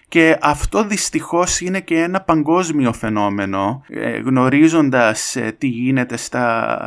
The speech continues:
ραδιοφωνικά δρόμενα και σε άλλες χώρες, όπως για παράδειγμα τις Ηνωμένες Πολιτείες. Υπάρχουν και εκεί οι λαμπρές εξαιρέσεις, αλλά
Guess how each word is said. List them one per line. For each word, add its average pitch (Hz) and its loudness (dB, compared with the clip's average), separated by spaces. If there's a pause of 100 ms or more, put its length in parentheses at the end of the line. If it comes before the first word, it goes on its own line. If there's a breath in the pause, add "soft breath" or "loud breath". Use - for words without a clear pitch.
(140)
ραδιοφωνικά 117 -2
δρόμενα 123 2
και 120 -6
σε 131 -4
άλλες 123 2
χώρες, 120 0
όπως 117 -4
για 117 -8
παράδειγμα 110 -4
τις 104 -10
Ηνωμένες 113 -4
Πολιτείες. 110 0 (100)
Υπάρχουν 156 0
και 139 -6
εκεί 156 -8
οι 202 -6
λαμπρές 120 -2
εξαιρέσεις, 107 -6
αλλά 180 -2